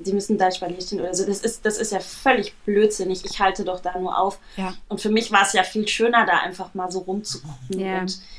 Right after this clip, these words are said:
Speaker 1: wirklich auch das Gefühl zu haben, ich störe jetzt nicht so, ne? Also <laughs>
Speaker 3: Ja, und auch wirklich live dabei zu sein und wirklich auch genau zu sehen, was da passiert und nicht
Speaker 1: Ja.
Speaker 3: einfach, ähm, weil, weil es ist ja schon anders, wenn die wissen, okay, die Autorin ist dabei.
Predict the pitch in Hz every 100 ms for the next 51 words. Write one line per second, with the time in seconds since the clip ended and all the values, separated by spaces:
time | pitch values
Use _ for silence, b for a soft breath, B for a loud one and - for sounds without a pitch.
0 | B B - 214 - 208 - 220 226 233
1 | 233 220 202 185 - - - 175 180 165
2 | - - - - 180 - - 185 - 202
3 | 233 247 277 311 370 427 - - 494 349
4 | 349 403 - 440 B B - - 233 240
5 | 269 269 - 269 311 220 196 190 285 233
6 | 233 240 - 233 226 220 214 247 254 -
7 | - 226 202 202 240 240 285 - 240 240
8 | 233 208 214 196 214 202 - 196 190 202
9 | 214 - 208 196 220 202 190 190 185 190
10 | - 185 226 226 233 226 233 269 262 254
11 | 240 202 208 196 196 202 202 190 190 175
12 | 180 - 202 185 190 180 - 185 190 190
13 | 190 196 -